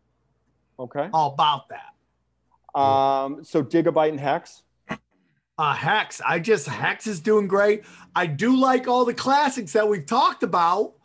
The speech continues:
Speaker 2: 'cause
Speaker 1: Mm-hmm.
Speaker 2: I think we're having, I think we're gonna see a little run right here. Now, I can't guarantee it 'cause you don't know what Elon Musk is gonna do next. Wakes up, farts wrong, and suddenly we're all in the hole again,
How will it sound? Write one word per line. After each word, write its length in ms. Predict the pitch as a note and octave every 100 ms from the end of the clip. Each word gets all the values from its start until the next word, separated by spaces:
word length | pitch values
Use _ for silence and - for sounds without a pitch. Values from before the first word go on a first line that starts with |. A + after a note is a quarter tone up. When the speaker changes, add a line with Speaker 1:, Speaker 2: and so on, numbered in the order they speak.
| _ -
Speaker 2:
'cause 120 | G#3+ G3
Speaker 1:
Mm-hmm. 40 |
Speaker 2:
I 40 | G#3+
think 320 | G#3+ A#3 A3+
we're 140 | B3
having, 260 | B3 A#3+ A#3 -
I 120 | G3+
think 580 | - - B3+ D4 - - _ _
we're 100 | F3+
gonna 160 | G#3+ A3
see 200 | A3 A#3+
a 40 |
little 180 | A#3 A3+
run 260 | A3 A#3+ G#3
right 180 | E3+ C3+
here. 280 | C#3 A#2 B2+
Now, 240 | E3+ F3+
I 100 | F3
can't 320 | D#3 A3 G3
guarantee 520 | E3+ F#3+ D#3+ C#3 C4+ A3+
it 220 | G#3 G#3
'cause 160 | E3+ D3+
you 40 |
don't 220 | F#3+ F3
know 320 | F3 F3+ E3+ - - -
what 260 | F#3 G#3+
Elon 400 | A3+ G3+ G3 F3+
Musk 300 | F3+ F#3+ - D3
is 60 |
gonna 140 | F3+ D#3+
do 200 | F3 E3
next. 560 | F#3 F#3 E3+ - - _ _
Wakes 320 | E3+ F#3+ -
up, 320 | G#3 G3+ - _ _ - - _ _ -
farts 340 | G#3 G#3+ -
wrong, 300 | G3 F#3 F3+
and 120 | F3+ D3+
suddenly 380 | G3+ F#3+ F#3+
we're 140 | F#3 F#3+
all 220 | F#3+ F#3
in 60 | E3
the 60 |
hole 300 | D#3 A3+ F#3
again, 420 | D#3 D#3 D#3 F3